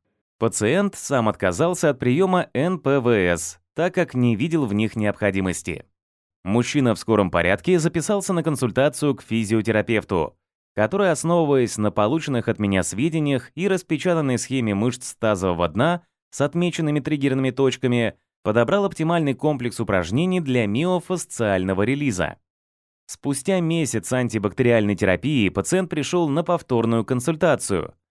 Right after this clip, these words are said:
На фоне приёма антибиотиков и продолжающегося симптоматического лечения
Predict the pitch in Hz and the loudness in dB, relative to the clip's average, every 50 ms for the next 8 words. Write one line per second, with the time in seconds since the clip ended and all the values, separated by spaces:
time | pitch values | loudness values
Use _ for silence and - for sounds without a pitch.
0 | _ _ _ _ _ _ 95 101 110 113 - 151 143 120 113 107 87 104 110 107 | _ _ _ _ _ _ -2 -2 -2 0 0 0 0 2 0 0 0 0 0 2
1 | 107 104 98 98 95 95 87 - 98 85 120 156 151 - 104 90 - 95 85 - | 2 4 4 4 2 2 0 -2 -2 0 2 0 2 0 -2 0 0 0 0 0
2 | 147 165 175 170 156 165 156 147 123 160 175 170 156 - - 147 139 139 127 143 | -2 -2 -2 -2 0 0 0 0 0 0 -2 -2 -2 -2 -2 -2 -2 -2 0 0
3 | 131 120 123 - 175 175 - - 170 165 156 - 165 147 123 123 - - 113 95 | -2 -2 -2 -4 -4 -4 -4 -2 0 0 0 0 -2 -4 -4 -4 -4 -2 -2 0
4 | 95 92 90 85 - 175 180 156 117 95 82 71 - - | 2 0 0 0 0 0 0 0 0 0 0 -2 -4 -8